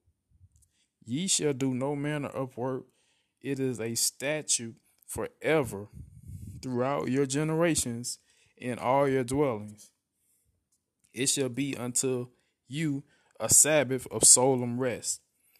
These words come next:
and you or ye shall afflict your souls in the ninth day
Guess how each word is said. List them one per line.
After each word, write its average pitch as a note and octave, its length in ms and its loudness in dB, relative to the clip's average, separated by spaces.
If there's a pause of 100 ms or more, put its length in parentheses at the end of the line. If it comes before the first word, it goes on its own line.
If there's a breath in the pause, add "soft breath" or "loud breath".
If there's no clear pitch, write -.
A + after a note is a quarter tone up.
(260 soft breath)
and A#2+ 340 -4
you E3 420 -2 (680)
or A#2 200 -4
ye D3+ 480 -2 (180 soft breath)
shall C3 360 -2
afflict C#3 420 -2
your C3 120 -2
souls C3+ 640 -2 (500)
in C3 280 -4
the A#2+ 140 -2
ninth D3+ 500 2 (100)
day A2+ 460 -4